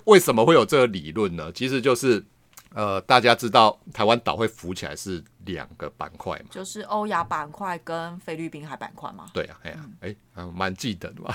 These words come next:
Speaker 1: <laughs> 上次有讲。
Speaker 2: 有地理，我地理有学。
Speaker 1: 对，对，对，对，对。然后日本它是四个板块构-，构成的。
Speaker 2: 跟我们一样吗？跟我们其中，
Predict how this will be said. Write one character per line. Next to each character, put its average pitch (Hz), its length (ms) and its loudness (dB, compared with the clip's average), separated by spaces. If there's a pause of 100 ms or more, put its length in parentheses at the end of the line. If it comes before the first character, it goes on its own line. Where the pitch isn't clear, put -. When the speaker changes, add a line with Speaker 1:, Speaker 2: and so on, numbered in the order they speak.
Speaker 1:
<laughs> - 120 -4
上 262 160 4
次 196 200 8
有 143 200 10
讲。 - 180 4
Speaker 2:
有 220 200 8
地 320 220 0
理， 202 220 -6
我 180 80 -10
地 190 240 0
理 - 140 -2
有 76 160 -4
学。 - 120 -8
Speaker 1:
对， - 100 -8
对， - 0 -
对， - 0 -
对， 139 80 -8
对。 175 40 -8 (140)
然 127 160 4
后 170 140 4
日 196 200 6
本 101 280 2
它 120 120 2
是 120 140 -2
四 139 320 0
个 104 140 0
板 76 260 -4
块 85 240 -4
构-， 87 300 -2 (100)
构 85 220 2
成 98 280 -8
的。 - 100 -20 (180)
Speaker 2:
跟 302 100 -4
我 285 60 -2
们 160 180 -8
一 156 60 -10
样 170 180 -2
吗？ 143 300 -12
跟 226 100 -4
我 196 60 -8
们 156 160 -10
其 165 120 -10
中， 180 160 -8